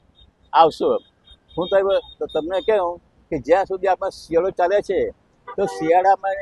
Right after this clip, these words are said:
કડકડતી ઠંડી હોય, એ કડકડતી ઠંડીમાં આપણે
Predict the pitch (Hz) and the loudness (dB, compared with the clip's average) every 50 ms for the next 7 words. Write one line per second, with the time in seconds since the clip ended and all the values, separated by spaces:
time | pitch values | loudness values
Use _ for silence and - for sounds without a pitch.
0 | 196 - _ _ _ _ - - 147 147 143 185 202 202 _ - 156 156 160 175 | -10 -14 _ _ _ _ -2 0 0 0 2 0 -2 -2 _ -4 -8 -6 -4 -2
1 | 220 233 185 233 240 208 165 113 - _ _ _ _ _ _ _ _ - - 240 | -2 0 2 4 4 4 4 2 -2 _ _ _ _ _ _ _ _ 2 6 8
2 | 269 233 - 208 196 185 - 208 208 208 - - 180 175 175 190 196 196 202 196 | 8 8 6 2 -2 0 0 0 0 0 -2 -6 -10 -8 -4 -4 -4 0 2 4
3 | 180 131 104 - _ _ _ _ _ _ _ _ _ - - 147 156 - - 190 | 4 4 2 -2 _ _ _ _ _ _ _ _ _ -8 -2 -2 -2 0 0 0
4 | 202 202 202 196 202 | 2 2 4 4 2